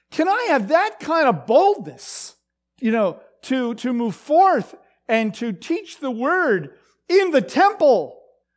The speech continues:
right where I know that bad things might happen to me?" Do we have,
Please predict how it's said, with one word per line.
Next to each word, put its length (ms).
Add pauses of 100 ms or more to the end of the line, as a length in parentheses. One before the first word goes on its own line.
right 280
where 200
I 160
know 600
that 200
bad 300
things 340
might 240
happen 460
to 60
me?" 340 (420)
Do 160
we 260
have, 480